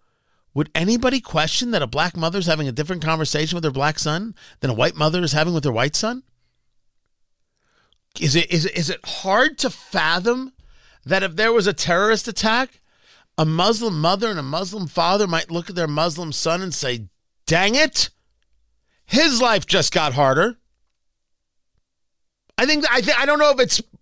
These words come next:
probable, but I absolutely accept that it is more than possible. Understanding culture, understanding parenthood, understanding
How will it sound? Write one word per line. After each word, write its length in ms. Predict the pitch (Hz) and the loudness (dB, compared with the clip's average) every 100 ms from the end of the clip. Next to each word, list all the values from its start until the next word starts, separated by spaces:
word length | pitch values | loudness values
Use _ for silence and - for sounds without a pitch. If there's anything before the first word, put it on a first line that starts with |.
| _ - | _ -10
probable, 760 | - 269 339 330 190 156 220 _ _ _ _ _ _ - | 0 2 2 2 4 2 0 _ _ _ _ _ _ 0
but 120 | 285 | 2
I 120 | 254 | 4
absolutely 680 | 254 330 - 302 285 262 226 | 2 2 0 0 0 0 0
accept 840 | 175 - - - 311 349 - - - - - | 0 0 2 2 2 -2 -8 -14 -14 -20 -6
that 240 | 165 262 | 0 2
it 120 | 254 226 | 2 4
is 240 | 214 180 214 | 2 2 2
more 380 | 190 240 311 | 6 6 6
than 220 | 294 226 - | 4 2 0
possible. 800 | - 226 330 - 415 302 113 - _ _ _ _ _ _ _ _ _ _ _ _ _ _ _ _ _ _ _ _ _ _ _ _ _ _ _ _ _ _ _ _ _ _ - | 0 2 2 0 0 0 -4 -10 _ _ _ _ _ _ _ _ _ _ _ _ _ _ _ _ _ _ _ _ _ _ _ _ _ _ _ _ _ _ _ _ _ _ -2
Understanding 1200 | 302 330 277 - 269 285 330 269 233 233 233 185 _ _ _ _ _ _ _ _ | 2 4 4 4 2 2 2 4 4 2 -4 -10 _ _ _ _ _ _ _ _
culture, 540 | - 233 226 254 285 247 - _ | 2 2 4 2 2 0 -10 _
understanding 760 | 233 254 262 - 214 202 165 135 - - | 0 2 2 2 0 0 -2 -6 -10 0
parenthood, 640 | 175 208 240 226 320 320 - _ | 2 4 4 4 4 -2 -14 _
understanding 580 | 240 247 - 220 208 | 0 0 0 0 0